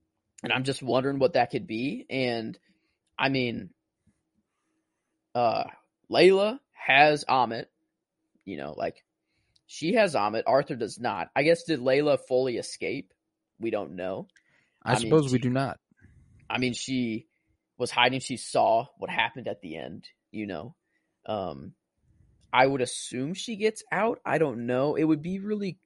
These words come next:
Speaker 1: crummy if we just start next episode with, like, a random guard catching her and being like, "Yo, where are you going?" And then she's, you know, ha-, and then, like,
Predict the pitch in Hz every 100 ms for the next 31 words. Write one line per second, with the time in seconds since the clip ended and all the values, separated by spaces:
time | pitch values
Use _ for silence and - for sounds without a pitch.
0 | _ _ - 120 120 131 190 233 226 170
1 | 139 131 - 135 135 139 131 - 107 -
2 | 139 170 180 156 127 117 - - _ _
3 | _ - 123 123 135 127 117 120 123 -
4 | - - 135 156 160 147 131 131 104 -
5 | _ 123 120 92 - 104 131 139 143 190
6 | 139 - 69 95 113 113 113 123 95 -
7 | _ 110 80 65 92 107 - 98 92 80